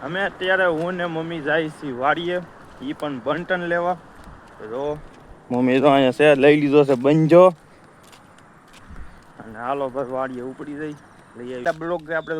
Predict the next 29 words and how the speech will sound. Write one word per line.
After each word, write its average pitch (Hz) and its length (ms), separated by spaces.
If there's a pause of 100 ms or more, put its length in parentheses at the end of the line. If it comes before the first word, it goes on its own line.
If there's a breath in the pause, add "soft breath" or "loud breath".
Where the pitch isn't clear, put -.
ઉતાર્યા 170 380
છે, 165 180
કેરી 156 320
ઉતારવાના 156 560
બ્લોક, 147 220
એમાં 143 320
તમે 143 180
આ 139 240
બગીચામાં 147 560
આપણે 135 240
કેરી 147 240
પણ 143 160
ઉતારવા 127 400
આવતા. 151 260 (760)
તો 135 260
અત્યારે 135 340
તો 131 80
કાંઈ 131 220
ન 139 40
હોય 156 360
કેરી. 156 200 (960 loud breath)
અને 117 140
આમ 135 220
જો 143 180
આમાં 139 260
વાવેલી 135 300
છે 120 100
ડુંગળી, 139 480
તો 131 60